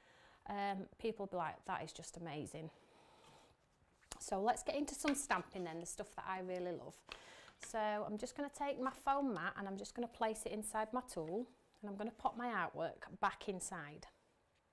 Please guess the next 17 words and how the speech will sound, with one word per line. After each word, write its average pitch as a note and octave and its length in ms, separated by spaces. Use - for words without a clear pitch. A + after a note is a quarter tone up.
And G3 100
I'm F#3+ 80
gonna G#3+ 160
secure A#3+ 440
it - 120
down F3+ 280
with E3 180
my F3+ 420
magnet F#3 400
so F#3 160
it E3+ 100
doesn't F#3+ 300
move. - 280
So A3 120
we're A3 80
gonna C#4+ 240
use G3 560